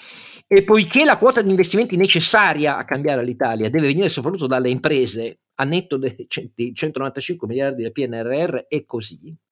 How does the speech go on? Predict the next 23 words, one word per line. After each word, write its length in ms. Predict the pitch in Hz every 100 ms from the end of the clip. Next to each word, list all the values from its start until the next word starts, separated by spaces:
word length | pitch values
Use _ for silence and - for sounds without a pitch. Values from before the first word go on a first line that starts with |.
| _ - _ - - - - - _
questa 580 | - 285 - 208 165 -
faccenda, 1000 | - - 208 196 - 202 135 - 107 110
che 100 | 110
è 40 | 143
una 120 | 120
faccenda 420 | 127 - 170 110
strutturale, 1160 | 107 - - 202 _ - 147 92 57 110 113 131 _ _ _ - - - - _ _ -
dovrebbe 420 | 139 240 269 202
essere 240 | 208 196
considerato 880 | 196 233 - 233 143 143 160 160 _ _ _ _ _ _
un 380 | 190 196 160 139 -
fattore 960 | - 196 196 220 233 233 226 - _
da 540 | - 151 165 165 - _ _
tenere 300 | - 185 220
in 40 | 208
considerazione, 760 | 196 185 196 185 214 185 180
sì, 180 | 170 220
ma 100 | 180
anche 220 | 214 220
da 260 | 180 170 -
accarezzare, 840 | 170 165 190 170 165 190 160 127 131
incentivare, 840 | 165 160 190 170 170 147 131 131
potenziare, 960 | 208 190 165 165 156 107 107 113 104